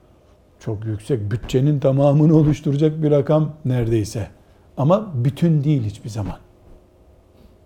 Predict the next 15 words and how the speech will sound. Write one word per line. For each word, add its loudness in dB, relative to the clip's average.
Biz 4
değerlendirirken 2
böyle 0
bir -4
değerle 2
bakıyoruz. -8
Silüette 4
gördüğümüz 2
kişiyle 0
özdeştiriyoruz 2
bütün 0
projeyi. -6
Böyle 10
yapsa 4
Allah 0